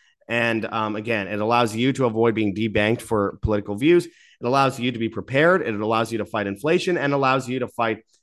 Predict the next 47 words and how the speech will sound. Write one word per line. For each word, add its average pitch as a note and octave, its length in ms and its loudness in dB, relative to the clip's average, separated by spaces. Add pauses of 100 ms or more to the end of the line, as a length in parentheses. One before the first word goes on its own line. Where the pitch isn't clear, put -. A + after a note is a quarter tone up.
(160)
the A2+ 80 -10
C B2 180 -4
B A2 80 -4
D A2 180 -4
C C#3 240 -4
system. F#2+ 480 -12 (1160)
Also, C#3+ 240 -2
make D3+ 180 2
sure D3+ 160 -2
to C3+ 80 -4
check C3+ 220 -2
out B2 180 -2
R B2 180 0
N C3 120 0
C D3 180 0
store D3 200 -2
dot C#3 180 2
com, C#3+ 260 2
Richardson A#2+ 400 -2
Nutritional C#3+ 520 0
Center, D3 420 0 (300)
your F#3 160 4
source G#3 260 4
for C#3 160 0
Laetrile C3+ 480 2
online, G#2 320 0
made A2 140 0
famous C#3 200 0
by A2 120 4
G. C3 200 0
Edward D3 180 2
Griffin's C3+ 300 -2
book, G#2+ 200 -2
World C#3 280 0
Without D3 300 -2
Cancer. D3 360 -2
Get A2+ 140 -6
your G2+ 100 -8
apricot C#3 460 0
seeds, C#3+ 240 -2
Laetrile, C3+ 560 -2
amygdalin, B2+ 520 -2
and, G#2 240 -6
and G2+ 160 -6
vitamin G#2 300 -2
B B2+ 200 -2
seventeen B2+ 600 -4